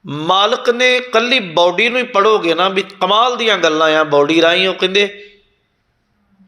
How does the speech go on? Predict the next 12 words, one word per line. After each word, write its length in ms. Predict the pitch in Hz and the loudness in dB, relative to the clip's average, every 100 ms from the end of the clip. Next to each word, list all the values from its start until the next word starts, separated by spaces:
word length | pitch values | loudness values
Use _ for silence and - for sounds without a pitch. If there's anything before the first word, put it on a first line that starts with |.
| _ _ _ 135 | _ _ _ -4
ਬੰਦੇ 360 | 165 185 220 | -2 0 0
ਨੂੰ 120 | 226 | 0
ਜਦੋਂ 200 | 214 214 | 0 0
ਸੱਟ 340 | 202 - 185 185 | 0 0 -2 0
ਲੱਗਦੀ 400 | 214 175 156 165 | 0 0 -2 -8
ਨਾ, 140 | 190 - _ | -10 -18 _
ਸਰੀਰ 460 | - - 180 185 185 | -12 -2 0 2 0
ਕਰਕੇ 300 | 185 165 175 | 0 0 -2
ਕੋਈ 200 | 165 165 | 0 0
ਸੱਟ 320 | 156 170 165 | 0 -2 -2
ਲੱਗਦੀ 460 | 170 147 139 151 | 0 -2 -2 -8
ਆ 100 | 165 | -12